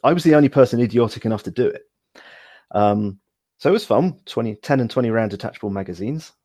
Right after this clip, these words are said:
Um, the, the close, the close, up close and personal run and gun ones, middle fingering it. Um, uh, it's always, uh, always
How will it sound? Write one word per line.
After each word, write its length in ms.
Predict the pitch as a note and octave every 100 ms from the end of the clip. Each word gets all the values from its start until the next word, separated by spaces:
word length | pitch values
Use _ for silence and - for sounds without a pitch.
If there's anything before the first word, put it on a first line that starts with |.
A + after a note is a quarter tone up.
| _
Um, 420 | G2 G2 G2 G#2 G#2 - _
the, 200 | C3 A2+ -
the 100 | B2
close, 460 | - D#3 C#3+ -
the 160 | - C#3
close, 280 | F3+ E3 -
up 160 | D#3+ E3
close 160 | D#3 C3+
and 100 | B2+
personal 320 | C3+ - A#2
run 180 | B2+ A#2+
and 100 | A2
gun 180 | A#2
ones, 260 | G#2 G#2 -
middle 160 | C3 B2
fingering 420 | B2+ A2+ A2 A2
it. 180 | - - _ _
Um, 380 | G#2 G2 G2+ G2 _ _ - - - - _ _
uh, 100 | A2+
it's 120 | A2+ D#3
always, 260 | C#3+ A#2
uh, 220 | B2 A2+ - -
always 440 | - C#3+ C3+ -